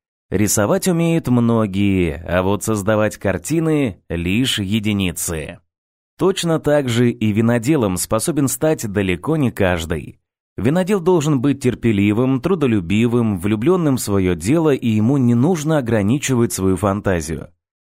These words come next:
Хотя виноделие – достаточно сложное занятие, практика показывает, что главное здесь — отдаваться всей душой своему делу,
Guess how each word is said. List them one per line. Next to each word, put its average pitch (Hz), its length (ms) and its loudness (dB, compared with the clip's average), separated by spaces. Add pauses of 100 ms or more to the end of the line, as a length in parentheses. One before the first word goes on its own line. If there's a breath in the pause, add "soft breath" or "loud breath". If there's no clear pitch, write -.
Хотя 98 420 0
виноделие – 95 640 0
достаточно 98 720 -2
сложное 101 540 0
занятие, 151 600 0
практика 170 440 -4
показывает, 147 640 0
что - 220 -2
главное 151 560 0
здесь — 117 560 0 (260)
отдаваться 92 840 0
всей 175 320 -2
душой 120 500 0
своему 101 480 0
делу, 101 580 0